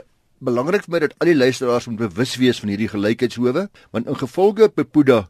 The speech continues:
kan enige veronregte persoon, maak nie saak wat jou kleur is nie, maar ons het almal be-, dieselfde beskerming of ras is nie, kan enige persoon met 'n prima facie saak hierdie gelykheidshof nader. Let wel, sonder prokureurs, jy het nie prokureurs nodig en 'n klomp geld wat jy gaan spandeer nie.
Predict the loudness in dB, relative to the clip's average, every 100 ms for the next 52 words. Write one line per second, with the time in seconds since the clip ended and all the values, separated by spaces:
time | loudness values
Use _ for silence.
0 | _ _ -4 -4 2 4 4 0 -2 0
1 | 2 2 2 0 -6 -10 -8 -8 -10 -10
2 | -10 -8 -8 -6 -2 -2 -2 -8 -2 0
3 | 0 -4 -6 -6 -8 -8 -10 -8 -2 -2
4 | -4 -8 -10 -6 -4 -4 -6 -8 -10 -10
5 | -20 _ -8 -4 -4 -4 -6 -14 -14 -16
6 | _ _ _ _ _ _ _ -6 0 4
7 | 4 2 -2 0 0 0 -2 -4 -2 -2
8 | -2 -2 -2 -2 -4 -4 -4 -4 -4 -4
9 | 0 -2 0 -2 -2 -4 -2 -2 -2 -4
10 | -8 _ _ _ -8 -4 -4 -4 -8 -6
11 | -8 -8 -6 -6 -6 -8 -8 -6 -4 -4
12 | -4 -4 -4 -6 -12 -12 -14 -6 -6 -4
13 | -4 -4 -4 -6 -8 -14 -14 -12 -12 -12